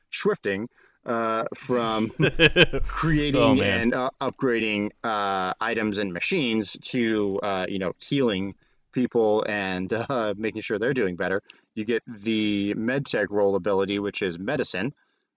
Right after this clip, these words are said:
Speaker 1: Um, basically, you can, uh, put points into new skills that you get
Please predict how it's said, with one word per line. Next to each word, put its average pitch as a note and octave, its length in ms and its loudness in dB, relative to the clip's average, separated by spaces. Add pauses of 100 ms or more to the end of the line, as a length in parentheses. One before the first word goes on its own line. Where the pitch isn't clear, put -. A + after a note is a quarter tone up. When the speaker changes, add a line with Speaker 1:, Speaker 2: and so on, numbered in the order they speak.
(100)
Speaker 1:
Um, F#2+ 640 -2
basically, A#2+ 480 0
you G#2 280 -2
can, G2 720 -2 (840)
uh, G#2 320 -2
put - 220 0
points C3+ 580 -2
into A#2+ 880 2
new B2 400 2
skills C#3 640 2
that D3+ 120 0
you B2+ 100 0
get A#2+ 220 0